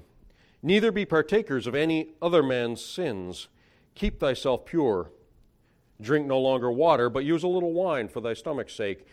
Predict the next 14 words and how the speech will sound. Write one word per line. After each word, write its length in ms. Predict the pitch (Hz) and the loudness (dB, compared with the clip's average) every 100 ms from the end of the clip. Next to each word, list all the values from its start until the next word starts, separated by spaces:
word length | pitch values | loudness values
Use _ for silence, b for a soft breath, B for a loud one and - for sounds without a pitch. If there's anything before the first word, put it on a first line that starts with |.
| b | b
and 120 | 147 147 | -4 0
thine 180 | 143 | 0
oft 320 | 143 160 151 151 | 0 -2 -2 -2
infirmities. 680 | 127 160 151 117 92 82 - _ _ _ _ _ _ _ _ _ _ b b b b b | -6 -2 -2 -2 -6 -10 -18 _ _ _ _ _ _ _ _ _ _ b b b b b
Some 500 | - - 185 180 165 - _ _ _ _ _ | -2 4 4 4 -2 -6 _ _ _ _ _
men's 480 | 147 143 143 139 135 | -4 0 0 0 -4
sins 380 | - 147 180 156 | 0 2 2 0
are 120 | 135 | 0
open 320 | 165 165 165 147 | 2 2 2 -4
beforehand, 720 | 147 165 165 123 113 98 98 | -2 2 2 2 -2 -4 -2
going 260 | 127 131 | 0 0
before 320 | 117 - 156 170 | -2 -2 0 0
to 60 | |
judgment, 580 | 123 147 135 98 101 90 | 0 2 2 0 -8 -8